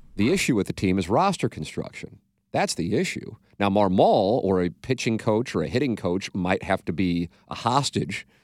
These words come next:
who is whacked because of the situation, but everyone going into the season knew that the pitching staff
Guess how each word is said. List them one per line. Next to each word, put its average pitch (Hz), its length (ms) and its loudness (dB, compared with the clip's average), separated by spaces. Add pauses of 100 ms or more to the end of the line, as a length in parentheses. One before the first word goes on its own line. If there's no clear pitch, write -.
(180)
who 110 160 2
is 85 320 -6 (260)
whacked 107 640 -2 (440)
because 104 380 0
of 82 120 -4
the 92 80 0
situation, 92 800 -2 (320)
but 131 140 0 (100)
everyone 156 580 2
going 113 280 2
into 160 200 0
the 104 100 0
season 123 440 -2
knew 175 200 0
that 110 100 -2
the - 80 -10
pitching - 420 -4
staff 82 520 -4